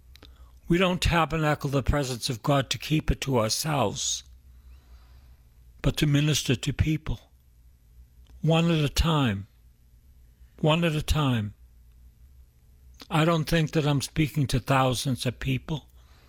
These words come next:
I'm speaking to you. You're the only one I'm speaking to. And that's enough. You see, thousands of people mean nothing to me,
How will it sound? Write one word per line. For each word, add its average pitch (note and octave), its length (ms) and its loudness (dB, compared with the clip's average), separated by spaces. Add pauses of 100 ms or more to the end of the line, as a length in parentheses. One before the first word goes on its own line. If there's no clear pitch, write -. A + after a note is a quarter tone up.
(840)
I'm D#3+ 200 2
speaking D#3+ 480 -2
to D#3 140 0
you. D3+ 400 2 (1120)
You're D3+ 180 2
the D#3 180 2
only E3+ 240 4
one D#3+ 200 4
I'm C#3+ 140 2
speaking D#3 580 0
to. G#2 280 -2 (1800)
And D#3 200 4
that's - 240 0
enough. E3 640 0 (1400)
You C#3 80 2
see, E3+ 340 2 (1200)
thousands F3 560 0
of E3 120 -2
people D#3+ 280 2
mean D3+ 240 2
nothing D#3+ 400 2
to C#3+ 160 0
me, A2 300 0